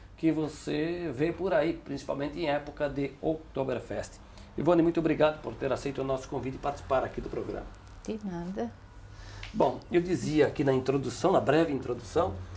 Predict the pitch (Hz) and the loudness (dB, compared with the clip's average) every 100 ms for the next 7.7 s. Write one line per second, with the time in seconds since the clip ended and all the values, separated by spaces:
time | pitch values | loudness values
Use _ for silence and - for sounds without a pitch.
0 | - - - - - 123 - - 175 - | -16 -16 -16 -6 -2 0 -2 2 0 2
1 | - 185 202 190 202 220 190 220 - 220 | 4 6 6 2 2 0 0 -2 -2 -2
2 | 233 208 170 165 151 127 135 165 170 151 | 4 6 6 2 -4 -6 -6 -4 -4 2
3 | 156 135 147 160 143 151 185 135 147 170 | 4 6 4 4 2 4 2 2 0 -2
4 | 196 - - 202 196 151 185 101 117 156 | -2 -4 2 4 6 6 4 4 -4 -10
5 | - - - - - - - - - 170 | -14 -18 -20 -20 -20 -18 -18 -16 -6 -2
6 | 160 156 - 196 208 208 233 269 254 233 | -2 -4 0 4 6 6 8 6 6 2
7 | - 208 196 214 - - 277 | 4 4 6 4 2 4 4